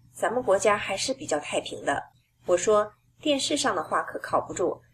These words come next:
你看蚁力神害了多少人呢？那可是中央电视台的广告啊。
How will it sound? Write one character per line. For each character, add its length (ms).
你 100
看 220
蚁 140
力 120
神 300
害 180
了 120
多 120
少 160
人 280
呢？ 120
那 140
可 160
是 100
中 200
央 120
电 160
视 140
台 220
的 40
广 240
告 200
啊。 120